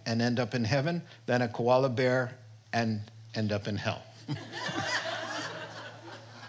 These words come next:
Send the lion if that's gonna save my eternal soul. Amen. All right, let's get going here, twenty-eight through thirty-three. See, let's get going there.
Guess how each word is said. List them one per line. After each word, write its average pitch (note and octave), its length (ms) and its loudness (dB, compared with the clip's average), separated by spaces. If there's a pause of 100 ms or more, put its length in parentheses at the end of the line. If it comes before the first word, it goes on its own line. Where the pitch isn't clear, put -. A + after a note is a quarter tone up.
(1500)
Send F#3 300 6
the A3+ 80 10
lion F3+ 480 8
if G#2 140 -4
that's D3+ 180 2
gonna F3 120 4
save D3 280 6
my D#3+ 140 6
eternal C#3+ 500 2
soul. C#3 540 0
Amen. B2 400 4 (560)
All B2+ 80 8
right, A2+ 220 6 (180)
let's B2 220 0
get A#2+ 240 -2
going B2 240 4
here, A2 160 2
twenty-eight B2 500 0
through A#2+ 140 -4
thirty-three. A#2+ 760 0 (2000)
See, C#3 300 0
let's A#2 260 0
get B2 160 0
going D3 340 6
there. G2+ 260 2